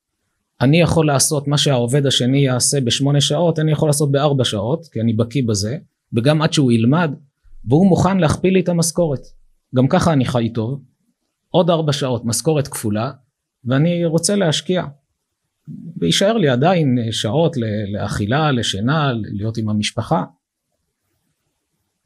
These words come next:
אשתי מתנגדת, ואמרנו שמה שהרב יגיד אנחנו עושים.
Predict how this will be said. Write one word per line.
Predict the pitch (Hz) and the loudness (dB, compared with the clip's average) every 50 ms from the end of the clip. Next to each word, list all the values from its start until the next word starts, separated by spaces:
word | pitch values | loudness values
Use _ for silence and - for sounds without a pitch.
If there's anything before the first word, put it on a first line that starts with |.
| - | -2
אשתי | 135 - - - 190 | -2 0 0 2 0
מתנגדת, | 185 175 170 143 139 123 117 120 107 98 104 - - - _ _ _ _ _ _ _ _ _ _ 175 - - _ _ _ _ _ _ _ _ _ _ _ _ _ - | 0 0 0 0 0 2 2 0 0 -2 -4 -10 -12 -20 _ _ _ _ _ _ _ _ _ _ -20 -20 -20 _ _ _ _ _ _ _ _ _ _ _ _ _ -4
ואמרנו | 127 135 131 156 175 180 175 170 | -2 0 0 2 2 2 2 2
שמה | 160 - 139 143 160 | 2 2 2 0 0
שהרב | 156 165 143 131 139 147 131 | 2 2 2 2 2 2 2
יגיד | 120 117 117 151 160 135 | 2 2 2 2 2 2
אנחנו | 120 120 127 120 - 123 113 | 2 0 0 0 0 -2 -2
עושים. | 107 98 - - 95 95 95 - _ | 0 0 -2 -4 -4 -6 -8 -10 _